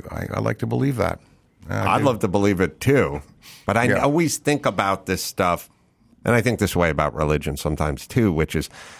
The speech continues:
Speaker 2: how much of it <clears throat> do we think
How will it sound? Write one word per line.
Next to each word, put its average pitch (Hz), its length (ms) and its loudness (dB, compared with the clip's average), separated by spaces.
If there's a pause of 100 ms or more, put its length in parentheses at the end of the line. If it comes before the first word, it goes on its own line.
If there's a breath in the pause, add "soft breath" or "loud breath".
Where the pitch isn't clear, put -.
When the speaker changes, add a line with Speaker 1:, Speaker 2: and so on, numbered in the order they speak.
(440 loud breath)
Speaker 2:
how 131 260 2
much 131 360 4
of 101 120 2
it 107 240 4
<clears throat> - 1500 -10
do 117 140 6
we 113 180 6
think - 560 0